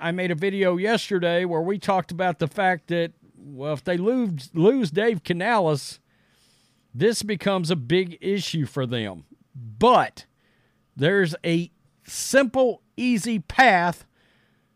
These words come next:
to fixing this and keeping your franchise quarterback that you've got, re-signing Baker Mayfield,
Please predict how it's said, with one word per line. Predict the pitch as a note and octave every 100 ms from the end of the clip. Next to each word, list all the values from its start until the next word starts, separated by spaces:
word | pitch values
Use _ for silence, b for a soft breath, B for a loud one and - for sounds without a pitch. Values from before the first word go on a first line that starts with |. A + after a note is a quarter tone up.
| _ _ _ _ _
to | - D#3
fixing | - - C4+ - - F3
this | D3+ D3+ D#3 D#3 -
and | D#3+ C#3+
keeping | - C4 A#3+ A3+ F3+
your | E3+ D#3+
franchise | - F#3 E3+ F#3+ D#3 C3+
quarterback | - C4 A#3 D3+ C3+ A#2+
that | - B2
you've | C3+ A2+
got, | C3+ C3+ E3+ B2+
re-signing | F3+ G3+ - A3 A3+ F3
Baker | F3 E3 F3+
Mayfield, | E3 A3 G#3+ E3+ C#3 A#2+